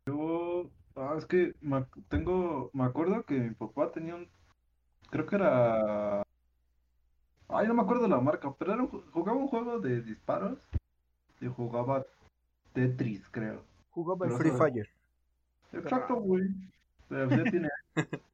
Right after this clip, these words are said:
Speaker 4: Más fui de P C, pero haciendo memoria, cuando empecé con los juegos de celular fue cuando,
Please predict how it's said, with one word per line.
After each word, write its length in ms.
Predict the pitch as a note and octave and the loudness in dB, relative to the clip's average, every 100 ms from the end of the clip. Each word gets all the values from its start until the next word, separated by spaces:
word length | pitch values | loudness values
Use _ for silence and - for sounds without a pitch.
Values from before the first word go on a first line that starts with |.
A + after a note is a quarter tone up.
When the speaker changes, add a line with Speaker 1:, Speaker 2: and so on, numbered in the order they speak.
| _ _ _ _ _ _ - - _ _ _ G4+ _ _ _ - | _ _ _ _ _ _ -20 -20 _ _ _ -10 _ _ _ -6
Speaker 4:
Más 180 | C#4 C4+ | -4 -4
fui 160 | - B3 | -6 -8
de 140 | A#3+ | -8
P 200 | - A3 | -8 -10
C, 360 | - G3+ G3+ G3+ | -6 -2 -2 -4
pero 960 | F#3+ F#3+ F#3 F3+ F3+ F3+ F3 F3+ F#3 F#3 - - _ _ | -6 -4 -2 0 0 -2 -2 -4 -8 -14 -20 -20 _ _
haciendo 420 | - B3 C4 C#4 F4+ | -4 0 2 4 6
memoria, 680 | C4+ G#3 A3 C#4 D4+ F4 F4+ | 4 2 0 0 -2 -2 -4
cuando 220 | A#3 G3+ | -4 -4
empecé 460 | G3+ G3 G#3 A#3 - _ _ _ _ | -4 -6 -8 -8 -12 _ _ _ _
con 220 | C4 A#3+ | -4 -2
los 240 | G#3+ F#3+ - | -2 -4 -4
juegos 280 | G#3+ A3 | -2 0
de 40 | A3+ | -2
celular 460 | G#3 F#3+ F#3 G#3+ | -4 -2 0 -2
fue 200 | - G#3 | -4 -8
cuando, 1040 | G3 A3 G3+ E3+ E3 E3+ E3+ E3+ E3+ E3+ | -6 -6 -4 -4 -4 -4 -4 -4 -4 -6